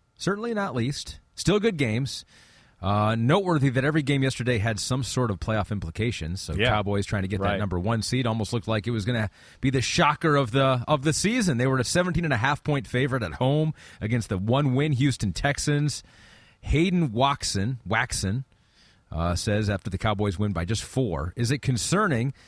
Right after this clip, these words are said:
Speaker 1: that the Cowboys can barely beat a bad team when the Eagles are consistently stomping them?"
Speaker 2: Well, I, I, I hear you.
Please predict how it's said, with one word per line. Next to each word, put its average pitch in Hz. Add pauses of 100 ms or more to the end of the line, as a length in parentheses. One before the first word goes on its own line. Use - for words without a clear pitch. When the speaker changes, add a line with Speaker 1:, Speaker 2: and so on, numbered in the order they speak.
(120)
Speaker 1:
that 107
the 110
Cowboys 139
can 127
barely 180
beat 156
a 135
bad 127
team 113
when 110
the 110
Eagles 151
are 113
consistently 117
stomping 104
them?" 65
Speaker 2:
Well, 208
I, 185 (240)
I, 170
I 170
hear 127
you. 80